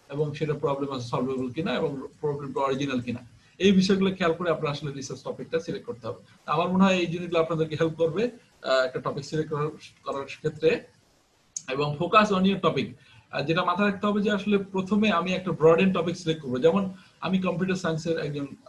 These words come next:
ছাত্র ছিলাম, এখন কম্পিউটার সায়েন্সের শিক্ষক, তো আমি ম্যাক্সিমাম রিসার্চ করতে পারি কম্পিউটার সায়েন্সের সাথে অন্য কোনো একটা টপিকস, আহ, মানে, আহ, যেটাকে বলে আমরা, আহ, মাল্টিডিসিপ্লিনারি রিসার্চ, মানে যেটা একটার সাথে আরেকটা টপ-, মানে ফিল্ডকে আমরা মিক্স করে ফেলি।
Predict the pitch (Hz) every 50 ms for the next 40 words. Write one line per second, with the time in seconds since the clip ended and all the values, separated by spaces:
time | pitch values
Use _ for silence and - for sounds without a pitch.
0 | - - 139 143 - - 160 - - 220 214 190 156 147 160 143 156 156 147 147
1 | 143 147 - - 143 143 143 143 139 - 139 131 123 117 131 - - 190 - 151
2 | 123 - - - - - - _ _ - 160 165 175 196 202 190 190 185 - -
3 | 202 214 214 202 202 196 202 202 - - 202 190 - 190 202 196 196 180 175 160
4 | 156 170 180 165 165 170 160 165 160 170 156 - 160 160 - 196 196 - - -
5 | _ _ _ - 165 170 175 196 190 190 196 190 180 185 - 165 - 170 160 156
6 | 175 165 - - - - 160 156 151 151 143 143 143 143 131 131 - - - _
7 | _ _ _ 143 139 135 131 131 131 127 127 143 143 156 151 151 143 143 143 139
8 | 131 131 131 131 131 131 - - 139 135 131 127 - - - - - 127 131 139
9 | 147 147 147 151 147 151 - - 147 - - 143 143 143 139 139 135 123 - 143
10 | 123 120 - - 131 131 127 123 123 - - _ _ _ _ _ 127 139 139 -
11 | 147 135 - - - - - 143 139 135 135 - - 143 139 - - 143 139 -
12 | - - - 147 139 135 131 123 - 160 160 156 156 156 143 139 143 143 135 160
13 | 190 185 - - 170 160 147 123 147 131 127 123 120 120